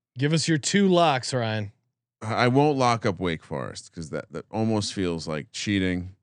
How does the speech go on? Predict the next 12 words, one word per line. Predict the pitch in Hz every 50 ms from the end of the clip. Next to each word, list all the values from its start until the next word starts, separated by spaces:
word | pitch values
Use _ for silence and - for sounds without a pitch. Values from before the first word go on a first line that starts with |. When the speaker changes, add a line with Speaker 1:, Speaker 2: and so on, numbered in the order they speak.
| _ _ _ _ _ _ _ _ _ _ -
Speaker 2:
But | 104
I | 104 107 104
will | 104 113 131 143 -
Speaker 1:
<laughs> |
Speaker 2:
lock, | - 104 92 90 90 - - _ _ -
but | 107 104 131 123
I | 123 123
will | 123 135 156 165
lock | 165 165 156 151 139 -
up | 143 127 123 - _
the | - 113 104 69
under. | 90 113 123 131 135 147 143 143 147 147 143